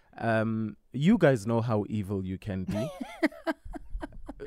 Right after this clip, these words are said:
Speaker 1: Every,
Speaker 2: But
Speaker 1: every
Speaker 2: how do I check my boyfriend's mom?
Speaker 1: No,
Speaker 2: I
Speaker 1: no,
Speaker 2: can't
Speaker 1: no.
Speaker 2: check her.
Speaker 1: No, no, no. You, look, every, look, if you check your friends, you check your mom. You're, you're a woman.
Speaker 2: Mm.
Speaker 1: Check your mom. Uh, I d-,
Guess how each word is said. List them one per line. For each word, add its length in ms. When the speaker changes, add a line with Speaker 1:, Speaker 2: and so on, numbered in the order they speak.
Speaker 1:
Every, 240
Speaker 2:
But 200
Speaker 1:
every 100
Speaker 2:
how 100
do 100
I 120
check 220
my 120
boyfriend's 460
mom? 300
Speaker 1:
No, 140
Speaker 2:
I 20
Speaker 1:
no, 20
Speaker 2:
can't 160
Speaker 1:
no. 80
Speaker 2:
check 180
her. 180
Speaker 1:
No, 180
no, 120
no. 240
You, 240
look, 320
every, 200
look, 360
if 200
you 140
check 300
your 100
friends, 500
you 200
check 300
your 80
mom. 260
You're, 200
you're 220
a 100
woman. 300
Speaker 2:
Mm. 340
Speaker 1:
Check 300
your 80
mom. 320
Uh, 260
I 120
d-, 180